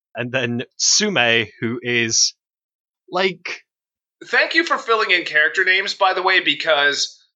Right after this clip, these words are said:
Speaker 2: we're so far in, that the people assume that you know the characters'
Speaker 1: Yes.
Speaker 2: names, <laughs> and not everybody gets a mention.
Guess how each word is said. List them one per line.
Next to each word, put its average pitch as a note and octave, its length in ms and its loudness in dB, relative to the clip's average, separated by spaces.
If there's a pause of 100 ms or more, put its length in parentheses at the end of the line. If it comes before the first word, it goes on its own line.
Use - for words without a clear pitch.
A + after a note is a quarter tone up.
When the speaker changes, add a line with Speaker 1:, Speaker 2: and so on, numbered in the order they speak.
Speaker 2:
we're G3 180 2
so B3 220 0
far G#3 340 2
in, E3+ 320 2 (420)
that D#3 180 2
the D3+ 160 -4
people F#3 420 -2
assume D#3+ 500 0
that E3+ 160 -2
you C3+ 200 0
know C3+ 240 2
the C#3 60 -6
characters' C3+ 420 0
Speaker 1:
Yes. B2+ 500 2 (440)
Speaker 2:
names, D3+ 100 -10 (180)
<laughs> - 180 -10
and F3 280 0
not E3 260 2
everybody D#3+ 400 2
gets D3+ 220 0
a C#3 60 -4
mention. C3+ 540 0